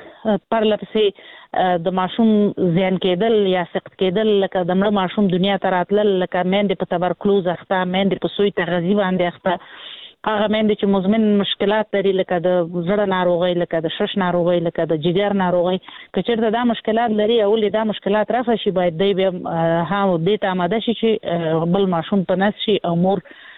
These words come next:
اه، خپله امیدوارۍ دوره سالمه او نورماله مخې ته بوزي. بله موضوع دا ده چې که چېرته هغه میندې چې ماشوم لري، باید خپل ماشوم ته دوه کاله شیدې ورکړي او حد اقل د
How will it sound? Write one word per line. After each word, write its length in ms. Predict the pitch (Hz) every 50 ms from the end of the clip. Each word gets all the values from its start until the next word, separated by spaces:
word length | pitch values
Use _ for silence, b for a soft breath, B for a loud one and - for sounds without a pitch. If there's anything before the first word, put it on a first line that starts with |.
| B B
اه، 160 | - 165 165
خپله 320 | 156 - - - 214 208 202
امیدوارۍ 540 | 190 185 180 180 160 175 170 180 196 202 185
دوره 280 | 190 185 185 196 196 -
سالمه 340 | - 175 170 180 196 202 196
او 80 | 185 175
نورماله 420 | 170 170 165 165 180 185 175 165
مخې 240 | 156 160 151 - - -
ته 100 | - 151
بوزي. 300 | 151 156 156 151 185 175 - B B B B B B B B B -
بله 180 | 220 262 269
موضوع 360 | 254 247 233 220 214 247 269
دا 180 | 226 254 269 269
ده 120 | 269 277
چې 160 | 269 - - 247
که 140 | - -
چېرته 320 | 196 - - 254 254 - 240
هغه 280 | 214 220 240 240 233
میندې 300 | 220 214 220 240 240 220
چې 120 | 214 - -
ماشوم 500 | 185 180 175 170 165 - - 247 262 262
لري، 360 | 247 226 196 185 180 175 170 -
باید 220 | 196 202 208 208
خپل 200 | - - - 240
ماشوم 320 | 233 220 208 196 - 233 214
ته 120 | - 208
دوه 180 | 175 185 220 214
کاله 240 | - 214 202 190
شیدې 300 | 185 - - 190 185 226
ورکړي 280 | 240 240 233 233 - 214
او 100 | 214 190
حد 200 | 180 220 226 240
اقل 360 | 214 185 _ - 202 208 208
د 240 | 190 190 185 175 165